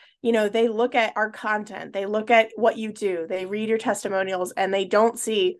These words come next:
pounds lost, fat lost. They don't see, you know, uh, they don't see anything but, like, you know,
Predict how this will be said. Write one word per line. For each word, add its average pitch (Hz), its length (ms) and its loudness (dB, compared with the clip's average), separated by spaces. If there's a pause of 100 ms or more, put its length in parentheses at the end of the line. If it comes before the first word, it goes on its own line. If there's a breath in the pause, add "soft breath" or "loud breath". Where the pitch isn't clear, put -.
(300)
pounds 220 420 2
lost, - 480 -6 (300 soft breath)
fat 220 420 6
lost. - 560 -4 (260 soft breath)
They 208 120 6
don't 226 320 4
see, 208 580 -2 (720)
you 247 220 4
know, 214 260 4
uh, 185 240 2
they 233 140 0
don't 262 160 0
see 277 100 0
anything 262 320 0 (260)
but, 208 140 -8
like, 190 300 -2 (100)
you 233 80 -2
know, 208 180 -2